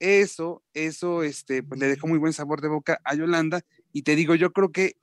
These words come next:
ese encuentro que, que empezamos a saber de él hasta ayer, ¿verdad? Eh,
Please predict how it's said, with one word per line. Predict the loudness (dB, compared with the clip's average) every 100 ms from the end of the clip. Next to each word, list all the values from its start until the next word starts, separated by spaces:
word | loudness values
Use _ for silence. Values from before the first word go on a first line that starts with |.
| _ -8
ese | -4 -4 -2 -4
encuentro | -4 -4 -4 -4 -8 -10
que, | -6 -6 -6 -10
que | -4 -2 0 -2 -6 _ _ -10
empezamos | -8 -6 0 0 0
a | -2
saber | 0 2 4
de | 4 4
él | 0
hasta | -10 -12 -8 -4
ayer, | -4 0 0 0 -6 _
¿verdad? | -12 -6 -8 -8 _ _ _ _
Eh, | -4 -4